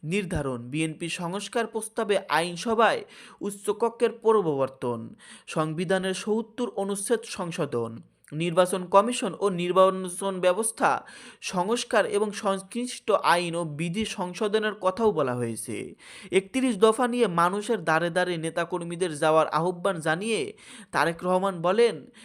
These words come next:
"বিএনপি দেশ পরিচালনা করতে চায় জনগণের সমর্থন নিয়ে। বিএনপির বিশেষ করে জনগণই ক্ষমতার উৎস।"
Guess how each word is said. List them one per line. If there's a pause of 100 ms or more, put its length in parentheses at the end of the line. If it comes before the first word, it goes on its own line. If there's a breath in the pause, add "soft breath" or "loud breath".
(140 loud breath)
"বিএনপি
দেশ
পরিচালনা
করতে
চায়
জনগণের
সমর্থন
নিয়ে।
বিএনপির
বিশেষ
করে (420 loud breath)
জনগণই
ক্ষমতার
উৎস।"